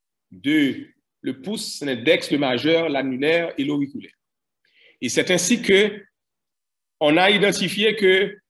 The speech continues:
pour quel que soit le professionnel qui doit interagir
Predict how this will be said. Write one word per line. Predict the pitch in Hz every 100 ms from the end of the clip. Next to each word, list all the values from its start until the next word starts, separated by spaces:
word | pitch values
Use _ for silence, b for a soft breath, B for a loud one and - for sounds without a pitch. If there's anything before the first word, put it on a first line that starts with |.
| _ _ _
pour | - 170
quel | - 247 254
que | 233
soit | 196
le |
professionnel | 165 175 160 175 175 139 95 - _ _ _ _ _ -
qui | - 170
doit | 160 208
interagir | 185 196 190 175 160 123 131 104 92